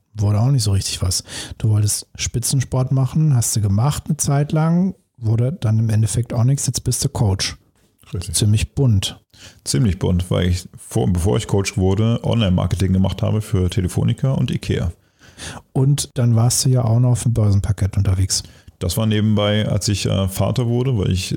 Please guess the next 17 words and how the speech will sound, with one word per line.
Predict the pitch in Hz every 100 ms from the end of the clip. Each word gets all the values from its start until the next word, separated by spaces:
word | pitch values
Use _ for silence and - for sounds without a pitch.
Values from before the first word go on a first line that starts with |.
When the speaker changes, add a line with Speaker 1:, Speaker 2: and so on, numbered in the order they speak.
| 92
Speaker 2:
dachte | 90 92 101
mir, | 95 98 95
„Okay, | - 107 107 104
hey, | 92 101 104 - -
du |
musst | 95 92
noch | 95 87
irgendwie | 98 92 90 95 101 95 117 - - -
Finanzpolster | 98 101 110 - 107 110 - 107 104 104
irgendwie | 104 104 101
zusammenschustern.“ | - 95 98 104 - 110 - 110 110 110 - - - - -
Also | 104 104
letztendlich | 104 123 160 -
kann | 107
man | 104
rauslesen, | 95 98 - 123 123 123 127 -
„irgendwie“. | 113 117 120 87 95 87